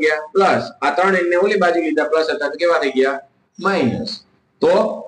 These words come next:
આ બંનેનો સરવાળો કેટલો થશે? ચૌદ. પાંચ એન માંથી ત્રણ એન બાદ કરશો એટલે કેટલા મળશે? ટુ એન.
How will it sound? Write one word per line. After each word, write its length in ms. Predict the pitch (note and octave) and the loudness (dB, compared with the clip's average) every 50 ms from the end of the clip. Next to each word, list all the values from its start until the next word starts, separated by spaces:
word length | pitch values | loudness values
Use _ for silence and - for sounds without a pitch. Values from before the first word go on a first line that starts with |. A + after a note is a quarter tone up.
| - - _ _ _ _ _ - | -18 -20 _ _ _ _ _ -4
આ 120 | C#3+ E3 E3+ | -2 -2 0
બંનેનો 320 | F3+ F3+ F3+ F3+ F3+ F3+ | 0 0 0 0 0 0
સરવાળો 340 | F3+ F3 F3 F3 F3 F3 F3 | 0 2 2 2 2 2 2
કેટલો 200 | F#3 G3 F#3+ F3+ F3+ | 2 2 2 2 2
થશે? 220 | E3+ D#3+ D#3+ E3 D#3+ E3+ | 2 2 0 0 0 0
ચૌદ. 180 | F3+ F3 D#3+ C3+ B2+ - | 2 2 2 2 0 0
પાંચ 240 | D3+ E3 F#3 F3+ | -2 0 0 0
એન 180 | F3+ E3+ E3+ E3 | 0 0 0 0
માંથી 260 | E3 E3 D#3+ E3+ E3 E3 | -2 -2 -2 -2 -2 -2
ત્રણ 180 | E3+ E3+ E3+ E3 | 0 0 0 -2
એન 80 | E3 E3 | -2 -2
બાદ 180 | D#3+ D#3+ D#3+ D#3+ D#3 | 0 0 0 0 0
કરશો 180 | D#3+ D#3+ D#3+ | -2 0 0
એટલે 160 | D#3+ D#3+ D#3 D#3+ | 0 0 0 0
કેટલા 220 | E3+ F3 F3 E3 - | 0 0 0 -2 -2
મળશે? 220 | - - - D#3+ D#3+ - | -4 -4 -2 -2 -2 -2
ટુ 200 | - _ - G#3+ G3+ F3 | -4 _ -2 2 2 2
એન. 200 | C#3 A2 F#2+ | 2 0 -2